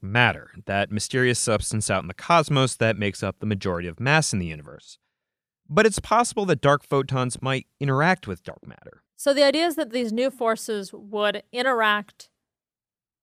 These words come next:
Speaker 2: pretty strongly with dark matter, sort of about the same strength that ordinary matter has an electromagnetic charge. There might be a comparable dark charge for the dark matter.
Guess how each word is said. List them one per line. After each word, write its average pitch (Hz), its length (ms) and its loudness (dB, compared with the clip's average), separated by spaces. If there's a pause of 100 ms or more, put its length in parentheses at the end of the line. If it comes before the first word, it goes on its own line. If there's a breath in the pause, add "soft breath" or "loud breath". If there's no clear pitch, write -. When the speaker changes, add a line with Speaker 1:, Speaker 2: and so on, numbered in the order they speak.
(100)
Speaker 2:
pretty 392 200 2
strongly 226 580 -4
with 180 200 -10
dark 190 280 -6
matter, - 300 -12 (440)
sort 277 120 6
of 277 60 2
about 262 340 4
the 262 80 -6
same 233 260 -6
strength 202 460 -4
that 208 120 -6
ordinary 202 420 -2
matter 196 320 -2
has 196 380 -6 (140)
an 196 320 -6
electromagnetic 226 760 -4
charge. 339 480 -4 (680)
There 233 160 2
might 240 240 -2
be 240 80 0
a 208 40 0
comparable 202 840 -2 (220)
dark 208 300 0
charge 196 440 -2
for 202 140 -8
the 180 80 -10
dark 165 280 -12
matter. - 280 -20